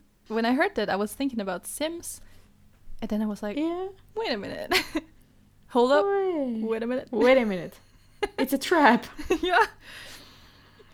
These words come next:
Speaker 1: Um, so yeah, it's
Speaker 2: Imagine
Speaker 1: kind of
Speaker 2: that.
Speaker 1: plausible.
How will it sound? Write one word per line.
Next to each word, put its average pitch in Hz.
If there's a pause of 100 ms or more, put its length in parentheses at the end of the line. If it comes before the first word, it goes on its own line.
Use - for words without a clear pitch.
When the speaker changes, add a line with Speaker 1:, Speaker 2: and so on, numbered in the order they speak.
(340)
Speaker 1:
Um, 254 (400)
so -
yeah, 269 (120)
it's 240
Speaker 2:
Imagine 262
Speaker 1:
kind 202
of 196
Speaker 2:
that. 185
Speaker 1:
plausible. 226